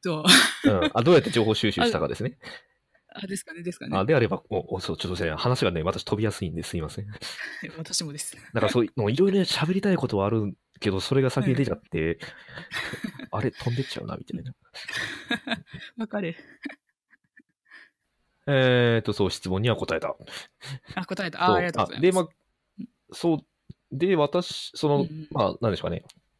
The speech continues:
Speaker 2: 疲弊してる感じをどうすれば改善できるかなと思って、
Speaker 1: うん。
Speaker 2: まあ、正論を振りかざしたりしてみたこともあったんですけど、なかなかそれじゃ人は動かないのですね。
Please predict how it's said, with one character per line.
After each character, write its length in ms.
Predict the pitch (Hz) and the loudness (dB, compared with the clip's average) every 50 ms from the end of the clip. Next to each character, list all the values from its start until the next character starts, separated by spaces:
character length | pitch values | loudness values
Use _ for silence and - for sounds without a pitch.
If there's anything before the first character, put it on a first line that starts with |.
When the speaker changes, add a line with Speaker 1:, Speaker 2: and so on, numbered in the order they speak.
| - - - | -20 -16 -10
Speaker 2:
疲 200 | - 190 - - | -8 -6 -4 0
弊 140 | - 185 185 | 0 0 0
し 60 | - | 0
て 80 | - 175 | 0 -2
る 80 | 165 | 0
感 220 | - - 151 151 156 | 2 2 2 2 2
じ 80 | 170 | 2
を 60 | 156 143 | 2 2
ど 80 | 180 | 0
う 40 | 196 | 0
す 120 | - - | 0 -2
れ 60 | 98 - | -2 -2
ば 160 | - - - _ _ _ - - _ - _ _ _ _ _ | -4 -6 -8 _ _ _ -20 -20 _ -20 _ _ _ _ _
改 200 | - - 101 101 | -4 -2 0 2
善 120 | 104 104 101 | 2 2 2
で 100 | 101 98 | 0 0
き 80 | 110 | 0
る 80 | 104 98 | 0 0
か 100 | - 87 | 0 0
な 200 | 92 92 90 85 | 0 0 0 -2
と 100 | - 82 | -4 -4
思 100 | 87 85 | -4 -6
っ 40 | - _ _ _ - | -8 _ _ _ -6
て、 340 | - 160 131 - - - - - _ _ _ _ _ _ _ _ _ _ _ - | -4 -2 -2 -2 -4 -6 -10 -16 _ _ _ _ _ _ _ _ _ _ _ -8
Speaker 1:
う 60 | 175 | -6
ん。 240 | 165 160 - 208 226 _ _ _ _ _ _ _ _ _ _ _ _ _ _ _ _ _ | -6 -6 -8 -12 -16 _ _ _ _ _ _ _ _ _ _ _ _ _ _ _ _ _
Speaker 2:
ま 60 | - | -4
あ、 20 | 110 | -2
正 240 | - - 135 135 139 | 2 4 4 4 4
論 140 | 139 135 | 4 2
を 20 | 135 | 2
振 140 | 135 143 135 | 2 0 0
り 80 | 127 | 0
か 100 | - 143 | 0 0
ざ 140 | 131 139 143 | 0 0 0
し 100 | - - | -2 -2
た 100 | - 107 | 0 0
り 120 | 90 92 | 0 0
し 100 | 87 - | -2 -4
て 80 | - 107 | -2 -2
み 60 | 110 | 0
た 100 | - 92 | 0 0
こ 100 | 90 - | -2 -2
と 80 | - 90 | -2 -2
も 120 | 85 87 | -2 -2
あ 20 | 98 | -4
っ 80 | - _ - | -6 _ -8
た 80 | - | -8
ん 80 | - - | -8 -8
で 80 | - - | -10 -12
す 140 | - - | -16 -16
け 80 | - - | -12 -8
ど、 200 | 90 85 80 - | -6 -6 -6 -6
な 120 | - 85 92 | -6 -4 -4
か 80 | 135 | -2
な 100 | 135 135 | -2 0
か 220 | 123 - 120 117 - | 0 2 2 0 0
そ 120 | - - 113 | 0 -2 -2
れ 60 | 110 | 0
じ 80 | - | 0
ゃ 40 | 95 | 0
人 220 | 82 - - 101 95 | 0 0 0 0 0
は 80 | 95 | 2
動 160 | 92 95 104 | 2 0 0
か 100 | - 117 | 0 0
な 140 | 104 92 92 | -2 -2 -2
い 500 | 92 87 58 50 - - - - 50 - 58 | -4 -4 -6 -6 -8 -10 -10 -10 -10 -8 -8
の 120 | 65 62 | -8 -8
で 100 | - 76 | -6 -8
す 140 | - - 98 | -8 -6 -4
ね。 240 | 117 123 127 120 | -2 -2 -2 -4